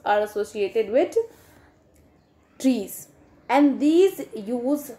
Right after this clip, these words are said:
trees for support, for shade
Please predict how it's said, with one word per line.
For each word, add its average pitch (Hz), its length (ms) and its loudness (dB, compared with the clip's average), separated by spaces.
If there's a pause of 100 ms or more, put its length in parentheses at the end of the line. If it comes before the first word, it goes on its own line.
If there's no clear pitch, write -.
(1000)
trees 277 560 2
for 254 220 4
support, 240 760 2 (260)
for 240 160 0
shade 226 760 2